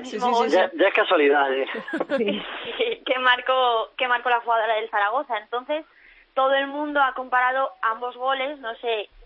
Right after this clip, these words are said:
Speaker 2: hasta qué punto creéis vosotros que la comparación entre el fútbol femenino y el masculino es buena y hasta qué punto le perjudica o no.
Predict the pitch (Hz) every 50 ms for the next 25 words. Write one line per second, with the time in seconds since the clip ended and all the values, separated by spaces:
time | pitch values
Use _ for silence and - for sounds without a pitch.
0 | _ - - 226 226 - 233 226 - 254 226 - 269 277 285 262 - - 269 269
1 | 269 226 233 226 226 226 240 240 233 262 254 254 240 220 208 - - 208 202 202
2 | 202 - 202 202 202 - 214 202 196 190 196 190 - 240 240 254 254 254 240 240
3 | - - - 233 240 233 233 233 233 226 226 - - 240 247 240 240 240 233 -
4 | 233 233 240 233 254 240 220 185 - _ _ - 226 214 214 214 202 196 - -
5 | 214 214 233 254 262 254 247 226 226 220 254 254 254 254 262 302 330 - - _
6 | _ _ _ _ - _ - 226 233 233 226 220 220 - - 220 208 208 208 208
7 | 208 - - 247 233 226 - 233 240 240 - 247 254 254 226 202 196 190 _ -
8 | - 226 - - - 202 202 196 226 240 - - 254 240 214 185 180 185 202 214
9 | 190 -